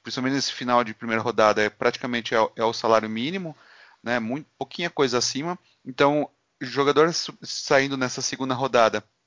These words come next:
estourando, ele já vira um free agent muito rápido, como, por exemplo, é o caso do Talen Horton Tucker do Lakers esse ano, né? Ele provavelmente ele vai receber um belo de um aumento esse ano, coisa que os jogadores que foram escolhidos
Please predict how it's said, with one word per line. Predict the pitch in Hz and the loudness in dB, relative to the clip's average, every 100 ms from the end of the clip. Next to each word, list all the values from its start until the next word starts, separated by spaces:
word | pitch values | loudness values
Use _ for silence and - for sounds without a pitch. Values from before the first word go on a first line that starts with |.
| _ _ _ _ | _ _ _ _
estourando, | 123 - 127 113 143 151 104 _ - - 117 | -4 2 2 4 2 -2 -10 _ -20 -10 -2
ele | 123 | 2
já | 123 | 2
vira | 110 113 131 139 139 | 2 0 0 2 0
um | 123 131 | -6 -8
free | - 131 | -2 -2
agent | 123 123 | -2 -8
muito | 131 127 | -8 -4
rápido, | 139 120 113 - - | 4 6 4 0 -14
como, | - 120 123 117 | -4 -4 -4 -6
por | 117 | -4
exemplo, | 113 117 127 143 | -2 -4 -2 0
é | |
o | 135 | 0
caso | - 123 117 | 4 4 4
do | 117 131 120 - - - - | -2 -4 -4 -10 -20 -20 -10
Talen | - 127 127 117 | 0 2 2 2
Horton | 123 139 | 0 0
Tucker | 120 135 - 147 | -2 -2 0 -2
do | 131 | 0
Lakers | 147 131 143 123 | 2 2 -2 -4
esse | 139 - | -2 2
ano, | 135 104 - _ _ _ | 2 2 -6 _ _ _
né? | 113 107 | 0 0
Ele | 107 | 0
provavelmente | 123 127 120 110 110 | 4 4 4 0 -2
ele | 101 | 0
vai | 104 | 2
receber | 104 113 104 | 0 -2 -2
um | 107 101 | -4 -8
belo | - 117 139 135 | 2 4 4 2
de | |
um | 120 | -2
aumento | 113 110 104 104 104 131 | -2 -4 -6 -8 -12 -12
esse | 110 - | -8 -4
ano, | 123 156 | -4 -4
coisa | - 139 147 | -2 -2 -2
que | 160 156 _ - - - - | -8 -12 _ -20 -20 -20 -10
os | 113 | -2
jogadores | 123 120 117 123 113 | 4 4 4 2 0
que | - | -4
foram | 131 | -4
escolhidos | 117 - 120 120 107 - | -4 -4 -2 -2 -6 -12